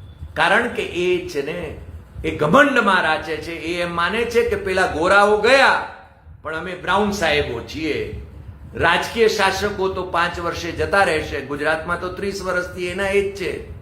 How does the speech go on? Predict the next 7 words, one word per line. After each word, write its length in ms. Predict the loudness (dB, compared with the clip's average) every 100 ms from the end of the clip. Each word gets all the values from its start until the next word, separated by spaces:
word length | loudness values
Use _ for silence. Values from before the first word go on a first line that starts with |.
| -18 -18 -20 4
પણ 440 | 8 8 6 2 -8 -14 -18 -20 -20 -20 -20 -20 -4
દર 300 | 4 6 6
પાંચ 280 | 2 2 0
વર્ષે 340 | -4 -4 -6
એમણે 260 | -8 -6 -10
ચૂંટાવવું 600 | -10 -12 -2 2 2 2
પડશે. 520 | -2 -4 -6 -8 -8